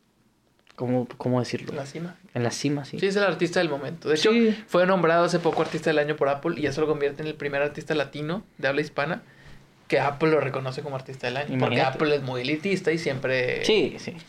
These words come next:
Speaker 2: puros americanos.
Speaker 1: Sí,
Speaker 2: Entonces,
Speaker 1: imagínate.
Speaker 2: siempre es Taylor Swift, así, no sé.
Speaker 1: <laughs>
Speaker 2: Pero bueno, ok. ¿Qué te parece si, wow, o sea, llevamos ya una hora, qué increíble. Digo, no hay falla, puede durar más, pero qué increíble.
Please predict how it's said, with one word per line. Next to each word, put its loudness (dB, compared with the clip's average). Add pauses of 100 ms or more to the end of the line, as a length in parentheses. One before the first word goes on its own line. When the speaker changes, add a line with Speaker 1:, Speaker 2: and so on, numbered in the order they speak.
(200)
Speaker 2:
puros -6 (100)
americanos. -4
Speaker 1:
Sí, -2
Speaker 2:
Entonces, 2
Speaker 1:
imagínate. 0 (280)
Speaker 2:
siempre 0
es -4
Taylor -2
Swift, -8
así, -8
no -8
sé. -4 (440)
Speaker 1:
<laughs> 0
Speaker 2:
Pero 6
bueno, 4
ok. 2 (540)
¿Qué 0
te 6
parece 4
si, 2
wow, 2 (260)
o 0
sea, 0
llevamos 0
ya 2
una 0
hora, 2
qué -6
increíble. 0 (340)
Digo, 4
no 4
hay 4
falla, 2
puede 4
durar 4
más, 0 (340)
pero 0
qué 0
increíble. 2